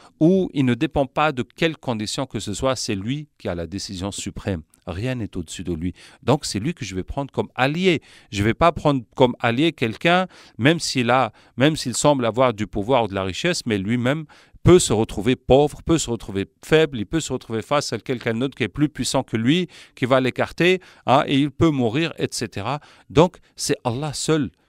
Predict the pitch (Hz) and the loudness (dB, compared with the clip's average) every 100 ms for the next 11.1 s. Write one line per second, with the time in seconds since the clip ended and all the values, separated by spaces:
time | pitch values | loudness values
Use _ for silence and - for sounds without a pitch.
0 | _ - 101 107 - 101 95 87 82 80 | _ -4 -2 0 -2 -6 -4 -4 -6 -6
1 | 82 - _ _ _ _ _ _ _ _ | -8 -10 _ _ _ _ _ _ _ _
2 | - - - - - 95 98 104 95 107 | -20 -20 -20 -20 -10 -6 -4 -4 -4 -4
3 | 139 170 - - - 117 120 - - 113 | -4 -8 -16 -18 -2 0 0 -2 -10 -6
4 | 123 - 160 147 143 - 190 180 127 - | -6 -8 -10 -6 -6 -6 -8 -6 -8 -10
5 | 131 - 160 - 117 101 - 147 - _ | -12 -10 -12 -10 -14 -12 -10 -10 -12 _
6 | _ - 117 127 - 120 131 - 127 113 | _ -8 -4 -2 -4 -4 -6 -6 -6 -6
7 | 135 131 101 101 107 104 95 110 110 95 | -4 -6 -6 -6 -6 -8 -12 -8 -8 -6
8 | 95 95 87 - 85 - - _ 113 120 | -8 -8 -10 -12 -16 -16 -20 _ -6 -4
9 | 180 135 107 113 110 87 87 135 175 _ | -2 -2 -2 -4 -4 -4 -8 -10 -10 _
10 | _ - 170 - 120 110 - 107 104 123 | _ -6 -6 -6 -8 -8 -8 -8 -6 -6
11 | 147 | -6